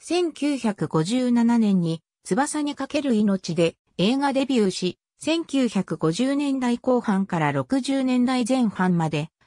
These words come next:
青春映画スターとして活躍する。特にサンドラ・ディーと共演した、避暑地の出来事や、コニー・スティーブンスと共演した、二十歳の火遊びではその、爽やかな魅力を遺憾なく発揮し、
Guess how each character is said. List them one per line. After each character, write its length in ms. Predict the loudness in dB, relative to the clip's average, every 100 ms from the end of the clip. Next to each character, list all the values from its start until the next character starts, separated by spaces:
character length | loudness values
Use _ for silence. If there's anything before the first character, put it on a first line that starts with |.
| -8
青 220 | -2 -2
春 320 | 0 -2 0
映 180 | 0 -2
画 160 | -2 -4
ス 80 |
タ 200 | -2 -2
ー 40 | -2
と 140 | -4
し 80 | -4
て 120 | -6
活 280 | -6 -8 -2
躍 200 | -2 -4
す 200 | -6 -6
る。 120 | -6 _ _ _ _ _ _ -6
特 240 | -4 0
に 100 | 0
サ 220 | 0 0 -2
ン 80 |
ド 140 | -2 -2
ラ・ 120 | -2
デ 100 | -2
ィ 80 | -2
ー 40 |
と 140 | -2 -2
共 320 | -2 0 2
演 180 | 0 -2
し 140 | -4
た、 200 | -4 -4 _ _
避 140 | -8 -4
暑 140 | -4
地 140 | -4 -2
の 100 | 0
出 160 | -2
来 120 | -2 -2
事 260 | -2 0
や、 240 | 0 0 -4 _ _
コ 140 | 0
ニ 240 | 2 0
ー・ 20 | -6
ス 120 | -8 -2
テ 80 |
ィ 100 | 0
ー 20 | 0
ブ 140 | 0
ン 60 | -2
ス 160 | -4
と 120 | -6
共 300 | -4 -2 0
演 180 | 2 0
し 140 | -2 -2
た、 240 | -2 -4 _ -2
二 160 | 0 0
十 160 | -2
歳 320 | -4 -4 0 0
の 100 | 0
火 160 | 0
遊 260 | -2 0 0
び 140 | 0
で 140 | 0 0
は 120 | 0
そ 160 | 0
の、 220 | -2 -2 -4 _ _
爽 380 | -4 0 2 2
や 160 | 0
か 100 | 0
な 140 | 2 2
魅 100 | 2
力 320 | 0 0 2
を 60 | 2
遺 60 |
憾 320 | 0 0 2
な 120 | 0 0
く 140 | -4
発 220 | -2 -6 -4
揮 120 | -4
し、 300 | -2 -2